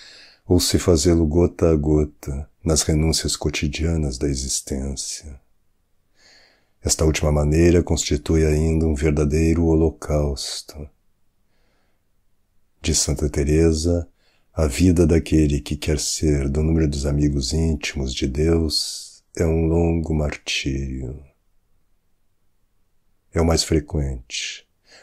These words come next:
Por isso nossos santos compreenderam, cada um a seu modo,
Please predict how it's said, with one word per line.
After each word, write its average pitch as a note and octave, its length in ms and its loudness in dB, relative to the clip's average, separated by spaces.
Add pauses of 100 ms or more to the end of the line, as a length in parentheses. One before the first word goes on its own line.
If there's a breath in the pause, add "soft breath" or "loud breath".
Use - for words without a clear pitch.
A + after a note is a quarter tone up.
Por D#2 160 2
isso E2+ 280 4
nossos D#2 320 0
santos D#2+ 400 0
compreenderam, D2 840 0
cada D2 280 -2
um D2+ 80 0
a C#2+ 40 -2
seu C#2+ 240 -2
modo, D2+ 540 -2